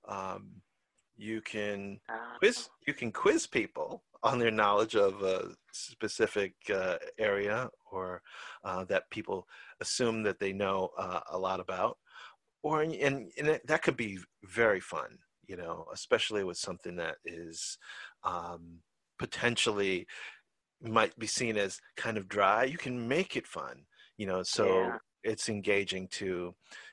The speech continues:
Speaker 1: you know, that, that person on the other side of the screen. Um, other kinds of things you could do, more interactive kinds of, um, situations or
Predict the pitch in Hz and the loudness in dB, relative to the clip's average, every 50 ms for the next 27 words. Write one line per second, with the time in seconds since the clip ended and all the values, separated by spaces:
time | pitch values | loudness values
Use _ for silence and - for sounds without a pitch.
0 | _ - 98 92 90 90 90 90 87 95 92 90 - - _ 104 90 - - - | _ -8 -6 -6 -4 -4 -4 -2 0 2 2 2 2 0 _ -8 -8 -6 -6 -6
1 | 104 92 - - 92 85 85 85 87 87 85 85 87 - - - 87 85 85 85 | -4 -4 -4 -4 -4 -4 -4 -2 -2 -2 -2 -4 -4 -4 -4 -2 -2 -2 -4 -6
2 | 80 87 - - - - 95 90 85 82 82 87 - _ - - - - - - | -6 -8 -8 -6 -6 -6 -6 -6 -6 -8 -10 -14 -16 _ -20 -20 -20 -18 -18 -18
3 | - - - _ - 104 101 101 101 98 98 98 98 98 92 - - - 110 117 | -20 -20 -16 _ -4 -2 -2 0 0 0 0 -2 -4 -6 -10 -6 -4 0 0 0
4 | 117 - - 120 113 101 107 104 - 113 110 107 104 104 98 - - 104 - - | 0 0 0 0 0 0 -2 -4 -2 -2 -2 0 -2 -4 -4 -6 -6 -8 -8 -8
5 | 107 98 92 - 107 107 104 101 98 98 101 92 - - - - - - - 110 | -10 -10 -6 -4 -4 -2 -2 -2 -2 -4 -6 -8 -10 -16 -20 -20 -20 -12 -8 -2
6 | 107 107 107 104 - 110 110 - - 120 110 107 107 113 113 - - 117 110 104 | 2 4 4 4 4 2 0 2 4 4 6 6 6 4 2 0 2 2 4 4
7 | 101 98 95 - - - - - - - - - 101 98 98 98 98 95 92 95 | 2 0 -2 -8 -12 -14 -14 -10 -8 -4 -2 0 0 0 0 0 0 -2 -2 -2
8 | 92 90 - - - - _ - - - - - _ _ - 95 90 87 82 82 | -4 -6 -12 -14 -14 -16 _ -20 -20 -20 -20 -20 _ _ -4 -4 -4 -2 -2 -4
9 | 85 85 - 90 - _ _ _ _ - - - 120 - - 107 104 95 92 - | -4 -6 -8 -12 -20 _ _ _ _ -6 -4 -2 0 0 0 2 2 2 2 0
10 | - 92 90 90 - - - 110 98 92 92 | -2 -4 -6 -6 -6 -4 -2 -2 -2 -2 -4